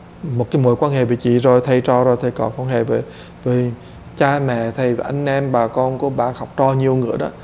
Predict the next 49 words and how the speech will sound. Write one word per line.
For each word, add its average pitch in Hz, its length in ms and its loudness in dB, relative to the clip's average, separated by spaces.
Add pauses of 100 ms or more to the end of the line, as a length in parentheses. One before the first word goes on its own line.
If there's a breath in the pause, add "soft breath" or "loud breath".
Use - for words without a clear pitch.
(320 loud breath)
mà 139 140 0
cứ 135 200 0
một 131 260 4
trong 170 160 2
mỗi 123 200 6
cái 143 100 0
mối 120 120 4
quan 160 180 0
hệ 127 180 2
như 143 120 -2
vậy 117 200 0
đó, 151 100 -2 (540 loud breath)
mà 131 260 0 (580 loud breath)
thầy 131 140 2
từ 131 140 0
từ 131 160 2
thầy 127 220 -2
làm 127 200 -2
cho 151 80 -2
cái 127 80 -2
gút 123 220 2
thắt - 180 -8
nó 135 60 -2
biến 123 220 0
mất 165 180 -4
đi, 151 220 0
từ 135 100 0
từ 135 260 0 (320 loud breath)
họ 123 180 -2
cảm - 260 -4
thấy 120 140 -4
cái 147 120 -2
lòng 127 160 -2
thương 143 220 0
của 139 80 -4
thầy, 131 240 -2
từ 135 80 -2
từ 127 160 0
họ 120 140 -2
cũng 110 180 -8
thương 143 300 0
thầy, 127 180 -2 (360 loud breath)
từ 139 80 0
từ 135 140 2
thầy 131 160 -2
tha 143 240 -2
thứ 131 220 -2
cho 143 100 0
họ, 123 80 -2